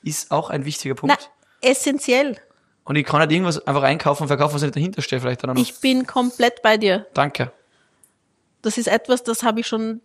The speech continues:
Speaker 2: tausende Male meinen Kunden gesagt. Ich bin kein Bauchladen. Ich habe meine Expertise in einigen Dingen und die anderen Sachen mache ich nicht. Dafür gibt's andere, die das können.
Speaker 1: Ja, es ist so, macht
Speaker 2: Ja.
Speaker 1: es.
Speaker 2: Ich bin ein großer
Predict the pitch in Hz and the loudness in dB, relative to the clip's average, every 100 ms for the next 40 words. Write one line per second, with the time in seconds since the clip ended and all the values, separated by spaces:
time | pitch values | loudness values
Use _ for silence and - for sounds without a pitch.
0 | _ - 226 254 240 220 196 208 202 202 | _ 0 2 2 2 6 6 4 2 0
1 | - 220 202 196 202 202 202 - - - | -2 -6 -4 -4 2 2 2 -8 -12 -10
2 | 220 202 214 214 208 214 190 165 165 185 | -6 -2 0 2 2 2 4 2 2 -8
3 | - 202 196 190 202 175 - - 175 233 | -8 0 0 2 0 0 -2 -8 -2 -2
4 | 277 247 170 165 175 190 247 226 196 165 | 0 0 0 0 0 0 2 2 0 -2
5 | 202 202 196 208 226 - - 170 - 180 | -2 -2 -2 -2 -2 -2 -4 -6 -6 -6
6 | 185 - - 240 269 202 170 170 160 165 | -6 -8 -4 0 2 2 0 -2 -6 -6
7 | - 151 - 139 196 302 294 214 185 233 | -6 -6 -2 2 4 6 4 4 0 -4
8 | - 175 349 196 - - - _ _ _ | -2 0 0 -2 -8 -10 -14 _ _ _
9 | _ _ _ _ _ _ _ _ 226 220 | _ _ _ _ _ _ _ _ -6 -4
10 | 226 240 240 226 | -4 -2 -2 -4